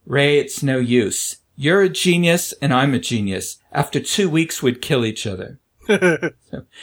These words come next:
Speaker 1: so Bradbury said that was the nicest turn down he's ever had, having Walt Disney call him a genius. So Bradbury never got to work on Tomorrowland.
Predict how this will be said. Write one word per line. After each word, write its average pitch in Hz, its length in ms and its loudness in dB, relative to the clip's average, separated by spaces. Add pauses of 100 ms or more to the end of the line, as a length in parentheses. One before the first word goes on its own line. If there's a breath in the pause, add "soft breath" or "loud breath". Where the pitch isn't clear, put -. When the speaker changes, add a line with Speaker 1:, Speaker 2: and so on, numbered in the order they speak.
(140 loud breath)
Speaker 1:
so 170 220 0
Bradbury 208 640 0
said 147 340 -2
that 147 240 -4
was 143 160 -4
the 123 80 0
nicest 139 480 -2
turn 143 200 0
down 131 280 0
he's 127 280 -4
ever 113 220 -2
had, 101 360 -4 (240 loud breath)
having 135 340 2
Walt 151 240 2
Disney 127 400 2
call 117 260 0
him 117 160 0
a 110 80 -2
genius. 98 720 -4 (480 loud breath)
So - 160 -4
Bradbury 214 540 2
never 175 240 -2
got 165 260 0
to 156 100 -4
work 120 280 2
on 120 120 -2
Tomorrowland. 107 760 -2